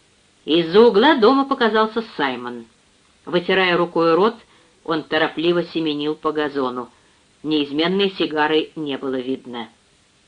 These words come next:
«Ну что вы!» — быстро возразила Нарцисса, и впрямь серьёзно озабоченная. «Неужели вы думаете,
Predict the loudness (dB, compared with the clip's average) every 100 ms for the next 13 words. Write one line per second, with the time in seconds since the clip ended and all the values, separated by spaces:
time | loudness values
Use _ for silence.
0 | _ _ _ _ _ _ _ -12 -10 -10
1 | -8 -2 0 0 -2 -6 _ _ _ _
2 | -14 -2 0 -2 -6 -4 -4 -2 -2 0
3 | 0 0 -2 -4 -4 -4 -4 -6 -10 -12
4 | _ _ _ _ -10 -10 -10 -2 2 2
5 | -2 -2 -2 0 -4 -4 -6 -4 -4 -4
6 | -6 -8 -10 -14 -16 -20 _ _ _ _
7 | _ -8 -4 -4 -2 -2 2 2 2 2
8 | 0 -2 -2